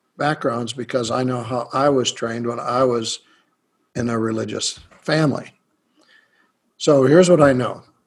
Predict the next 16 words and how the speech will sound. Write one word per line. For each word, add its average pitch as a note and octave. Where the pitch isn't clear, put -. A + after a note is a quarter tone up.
Always, D#3
twenty-four D3+
hours C3+
a C3
day, A#2+
seven C3
days B2
a A#2+
week, A2+
there C3+
are B2
multiple B2+
angelic B2+
beings B2
around F#2+
you, G2+